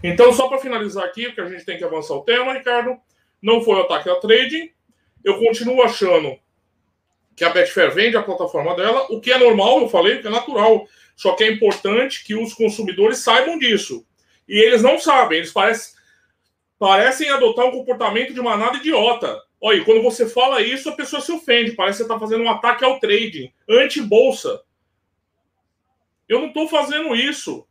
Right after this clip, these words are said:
O R G fala uma coisa interessante. Suprassumos do trade nem perdem tempos com vídeos no YouTube. Pensem, amigos, quem ganha sério não precisa de vídeos e muito menos passar métodos. Eu concordo com isso,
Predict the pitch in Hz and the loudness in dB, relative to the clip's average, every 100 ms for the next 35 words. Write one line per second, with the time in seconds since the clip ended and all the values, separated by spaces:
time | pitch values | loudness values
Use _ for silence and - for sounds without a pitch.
0 | _ _ _ _ _ _ _ _ _ _ | _ _ _ _ _ _ _ _ _ _
1 | _ _ _ _ _ _ _ _ _ 160 | _ _ _ _ _ _ _ _ _ -6
2 | 180 196 214 214 190 214 214 233 233 233 | 0 2 2 0 0 0 0 0 0 -2
3 | 226 220 220 214 208 226 220 190 - - | -4 -4 -2 -2 0 0 0 -2 -6 -8
4 | 208 202 - 220 208 196 190 180 208 220 | -4 -4 -2 -4 -4 -4 -6 0 0 0
5 | 214 226 226 208 208 214 196 190 - - | 0 0 2 2 0 -2 0 -2 -4 -8
6 | 214 196 190 196 226 226 202 156 117 - | -6 -6 -4 -2 -2 -2 -4 -4 -10 -14
7 | _ _ _ - 190 240 233 185 147 127 | _ _ _ -2 2 2 2 2 2 0
8 | 120 - 180 143 135 175 - 196 202 214 | -2 -6 -6 0 2 2 2 2 2 0
9 | 208 - 151 180 156 175 185 202 - - | -2 -4 -4 -4 -6 -6 -6 -8 -10 -20
10 | - - 160 175 180 185 180 190 208 - | -20 -8 -4 -2 -2 0 0 2 0 2
11 | 208 196 160 156 123 - - 185 196 226 | 2 4 4 2 -2 -12 -2 0 4 4
12 | 226 240 254 196 202 202 143 | 6 4 4 4 4 4 0